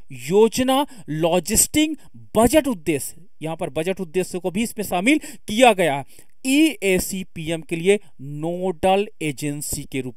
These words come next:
में कार्य करेगा। ठीक है, अर्थात इन सारे sectors को advise करने के लिए जो प्रधानमंत्री की आर्थिक सलाहकार परिषद का गठन किया गया है, और ये प्रधानमंत्री को specially अलग से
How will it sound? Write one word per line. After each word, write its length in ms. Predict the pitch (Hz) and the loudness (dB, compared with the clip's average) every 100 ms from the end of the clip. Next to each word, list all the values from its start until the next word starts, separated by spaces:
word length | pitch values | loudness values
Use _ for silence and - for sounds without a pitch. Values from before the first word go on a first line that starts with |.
| - | -8
में 100 | 127 | -8
कार्य 280 | - 104 101 | -6 -8 -8
करेगा। 420 | 92 87 - 90 - 180 - | -12 -14 -16 -18 -18 -8 2
ठीक 140 | 294 | 4
है, 80 | 339 - - - | 4 0 -4 4
अर्थात 480 | 220 - 220 269 - - | 4 4 0 0 0 -4
इन 200 | 233 254 | -2 -2
सारे 380 | 254 214 196 202 | -2 -2 0 0
sectors 600 | - 190 - 175 180 - | -2 -4 -4 0 2 2
को 420 | - 220 254 277 - | 0 4 6 4 2
advise 680 | 202 170 156 147 220 302 - | 2 4 2 2 6 8 6
करने 360 | - 190 190 185 | -4 -2 -2 0
के 140 | 180 | 0
लिए 280 | 180 208 240 294 220 | 2 6 6 4 -14
जो 240 | 131 214 226 | 0 2 4
प्रधानमंत्री 760 | 202 165 175 165 170 - 180 | 2 -4 -4 -4 -8 -6 -8
की 220 | - 226 202 - - 190 | -2 -4 -4 -10 0 6
आर्थिक 680 | 190 190 214 - - 262 - | 8 8 8 8 6 4 4
सलाहकार 640 | - 170 170 165 160 165 | 2 4 4 2 -2 -2
परिषद 480 | - 147 139 - 151 | -2 -6 -4 -8 -6
का 240 | - 226 - 180 | 2 2 2 -14
गठन 600 | 120 - 208 208 - 294 | -16 -2 2 8 8 6
किया 320 | 262 185 160 147 | 2 -2 0 2
गया 240 | 151 160 | 2 4
है, 140 | 202 226 - 185 | 4 2 -2 0
और 240 | 214 220 226 - | 6 6 4 -4
ये 360 | 165 208 294 | 0 2 4
प्रधानमंत्री 840 | 320 - - 175 170 165 160 160 214 | 2 -4 -6 -4 -4 -4 -8 -6 -6
को 200 | - 220 - | -2 -2 -2
specially 680 | 202 - 208 208 - 240 262 - | -4 -4 2 2 2 0 -2 6
अलग 280 | 208 240 240 | 10 10 8
से 220 | - 202 | 6 4